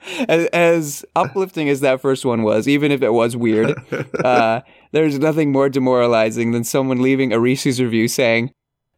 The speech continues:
Speaker 1: "I just don't like chocolate and peanut butter <laughs> together."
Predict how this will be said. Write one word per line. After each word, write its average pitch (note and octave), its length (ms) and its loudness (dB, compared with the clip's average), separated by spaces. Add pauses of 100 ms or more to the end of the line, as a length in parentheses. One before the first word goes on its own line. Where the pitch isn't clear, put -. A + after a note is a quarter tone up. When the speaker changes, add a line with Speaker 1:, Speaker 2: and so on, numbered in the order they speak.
(240)
Speaker 1:
"I F3 120 0
just F3+ 200 -6
don't D3+ 160 0
like D3+ 180 0
chocolate D#3+ 460 -2
and - 140 -16
peanut F3+ 340 0
butter G#3 220 2
<laughs> - 80 -14
together." G#3+ 600 -2